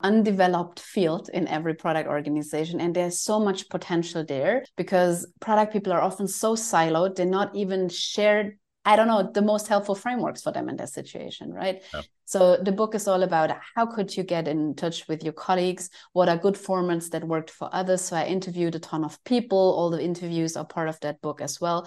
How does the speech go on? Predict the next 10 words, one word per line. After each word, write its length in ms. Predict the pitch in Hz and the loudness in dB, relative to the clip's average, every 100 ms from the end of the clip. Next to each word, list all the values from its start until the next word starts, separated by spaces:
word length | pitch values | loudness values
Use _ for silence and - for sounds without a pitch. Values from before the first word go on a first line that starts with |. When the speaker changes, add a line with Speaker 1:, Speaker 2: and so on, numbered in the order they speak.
| - | -8
Speaker 1:
So 180 | - 180 | -4 0
how 80 | |
is, 120 | 175 175 | 2 2
for 140 | 185 | 2
e-, 160 | 175 175 | 2 0
example, 500 | 151 170 - 170 170 | -4 -6 0 0 0
Teresa 380 | 170 180 175 170 | -2 -4 -4 -4
Torres 360 | 165 180 175 170 | -2 0 0 -2
running 280 | 165 160 156 - | -2 -2 -4 -2
her 340 | 208 208 202 | 2 4 2